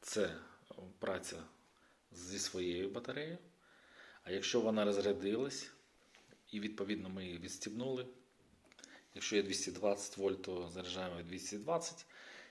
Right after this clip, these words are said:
Якщо немає, то від прикурювача авто. А за цей час ми можемо працювати від батареї будь-якої дванадцятивольтової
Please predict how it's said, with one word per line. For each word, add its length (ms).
Якщо 300
немає, 500
то 140
від 240
прикурювача 600
авто. 400
А 100
за 140
цей 180
час 340
ми 60
можемо 300
працювати 560
від 260
батареї 440
будь-якої 600
дванадцятивольтової 1000